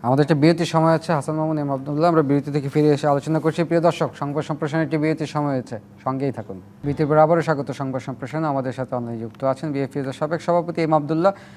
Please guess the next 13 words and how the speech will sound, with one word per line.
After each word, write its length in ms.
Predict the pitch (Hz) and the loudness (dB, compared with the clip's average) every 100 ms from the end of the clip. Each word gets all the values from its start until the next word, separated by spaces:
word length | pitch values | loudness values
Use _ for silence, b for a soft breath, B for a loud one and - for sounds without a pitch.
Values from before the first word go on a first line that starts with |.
| B - | B -2
এবং 180 | 135 | -2
সিনিয়র 300 | 135 165 170 | 0 2 4
সাংবাদিক 440 | 165 156 147 143 135 | 2 0 0 0 0
কলামিস্ট 440 | 127 123 120 110 - | 0 0 -4 -8 -8
হাসান 260 | 127 131 | -8 -6
মামুন। 200 | 120 113 | -6 -6
ফিরছি 300 | 110 147 - | -4 -4 2
আলোচনায়। 380 | 156 156 160 185 - B B B - | 4 4 2 0 -2 B B B 4
এম 120 | 156 | 6
আবদুল্লাহ, 520 | 165 175 196 214 208 - | 6 6 8 8 8 4
আজকে 320 | 147 - 170 | -4 -2 -4
ঠাকুরগাঁয়ে, 760 | 165 170 190 190 208 208 208 | 2 0 2 2 6 6 4
আহ, 60 | 254 | 0